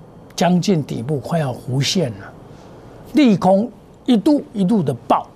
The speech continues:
当利空在最练底部的时候，就是我们要买、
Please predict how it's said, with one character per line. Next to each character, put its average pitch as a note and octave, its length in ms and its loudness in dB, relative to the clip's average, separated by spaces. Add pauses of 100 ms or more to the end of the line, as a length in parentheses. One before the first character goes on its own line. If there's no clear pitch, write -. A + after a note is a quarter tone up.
(640)
当 D4 340 2
利 C4+ 240 6
空 G#3 280 2
在 G#3 160 4
最 B3+ 240 2
练 G3 240 2
底 B2+ 160 -4
部 E3 200 -2
的 D3 80 0
时 C#3 140 -6
候， C#3 120 -2
就 A#3 200 0
是 F3+ 220 -4
我 B2 120 -6
们 C3 140 -6
要 D3 140 0
买、 A#2 260 -6